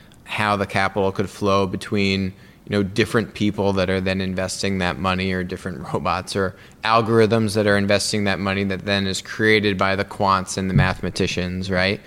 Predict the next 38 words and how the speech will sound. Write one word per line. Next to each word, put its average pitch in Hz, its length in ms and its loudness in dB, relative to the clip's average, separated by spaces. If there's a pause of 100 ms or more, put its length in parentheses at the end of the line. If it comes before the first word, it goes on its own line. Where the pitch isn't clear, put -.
(360)
But 110 260 2
do 120 300 4
they, 110 340 2 (180)
do 120 120 2
the 117 80 4
quants 123 360 2
and 113 140 0
the 104 60 2
mathematicians 104 920 0
need 104 480 0
all 104 220 4
the 101 180 -2
overhead 104 640 0
of 101 480 2 (300)
the 110 80 -2
people 110 420 4
that 104 160 4
are 98 320 2 (140)
really 117 320 4
responsible 101 600 -2
for 104 160 -4
going 98 360 0
and 95 120 -6
selling 98 520 0
and 95 160 -4
closing 95 720 -2
the, 92 440 -2 (300)
the 104 80 -2
L 104 180 2
Ps 98 580 -4 (260)
and 101 160 -2
the 95 60 0
investors 98 560 -2
to - 60 -8
put - 180 -4
the 98 80 -4
money 135 260 4
in, 104 260 2